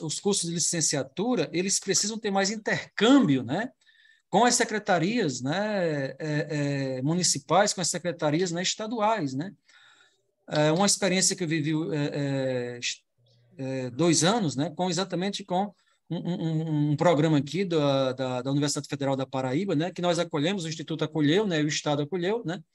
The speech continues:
é, é estágio, né, dos nossos, é, formandos aqui de licenciatura do campo, né, daqui da U F P B, né? Isso é uma experiência muito positiva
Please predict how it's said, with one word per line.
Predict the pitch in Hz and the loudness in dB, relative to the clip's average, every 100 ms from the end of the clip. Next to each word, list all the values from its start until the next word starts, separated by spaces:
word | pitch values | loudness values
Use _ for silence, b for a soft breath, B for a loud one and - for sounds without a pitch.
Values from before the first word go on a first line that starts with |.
| b b b b b _ - | b b b b b _ -2
é, | 151 165 196 214 _ _ _ _ _ | 2 4 2 -2 _ _ _ _ _
é | - | -2
estágio, | 180 - 175 175 208 190 | 2 2 4 4 4 2
né, | 165 | -2
dos | 180 160 | -4 -4
nossos, | 160 175 180 - 196 - - - | 0 0 -2 -6 -6 -4 -4 -4
é, | 156 151 156 151 147 143 135 131 - | -2 0 2 2 0 0 -2 -6 -8
formandos | - 185 147 165 170 160 | 0 4 4 4 2 0
aqui | 160 156 165 | -2 -2 -2
de | 165 | 0
licenciatura | 160 170 - 147 - 160 170 | -2 0 0 -2 -2 -2 -2
do | 165 | -4
campo, | - 156 170 - 160 | 0 0 0 -4 0
né, | 147 156 | 0 2
daqui | 156 151 | 0 -2
da | 147 156 | -2 0
U | 160 | 0
F | 160 | -2
P | - 208 | -6 -4
B, | 143 113 | -4 -4
né? | 127 | -6
Isso | - | -4
é | |
uma | 170 | -4
experiência | - 165 170 165 | 0 0 0 0
muito | 160 196 - | 0 0 -2
positiva | 208 185 - 170 190 | -6 -4 0 2 2